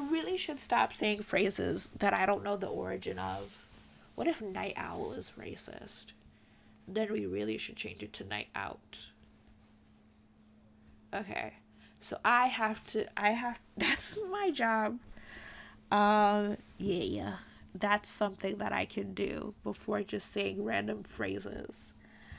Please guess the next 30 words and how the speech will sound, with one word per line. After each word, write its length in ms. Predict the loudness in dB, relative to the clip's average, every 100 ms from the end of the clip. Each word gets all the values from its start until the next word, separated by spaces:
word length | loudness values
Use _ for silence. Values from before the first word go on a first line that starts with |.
| -18 -20 -20 -12
Uh, 240 | -8 -8 -8 -2
is 260 | -2 -2
check 400 | -6 -4 -4 -4
to 100 | -6
see 260 | -8 -2 -2
their 220 | 0 -2
origin, 560 | 0 0 -2 -2 -4 -4
because, 600 | -6 -4 -2 0 0 -4 -14 -6
uh, 520 | -2 0 0 -2 -4 -8 -16 -20 -20 -20 -18 -20 -20 -20 -20 -2
if 220 | 4 4
you 280 | 12 12 12 8
don't 300 | 6 6 4
believe 340 | 6 6 6
that 280 | 6 4 0 -18 -20 -12 -4
racism 600 | 4 6 6 2 2 2
is 180 | -2 2
ingrained 600 | 2 2 2 4 4 6
in 120 | 6
America, 680 | 6 4 4 2 4 4 2 -2 -18 4
please 420 | 10 12 12 8
look 140 | 2
at 140 | 4 6
all 280 | 10 10 10
our 260 | 6 2 4
idioms, 560 | 4 4 4 4 2 2
euphemisms, 760 | 2 2 2 2 2 0 0
phrases, 560 | 2 6 6 4 0 4
all 240 | 6 8
that 360 | 6 4 0 0
crap. 480 | 2 6 6 4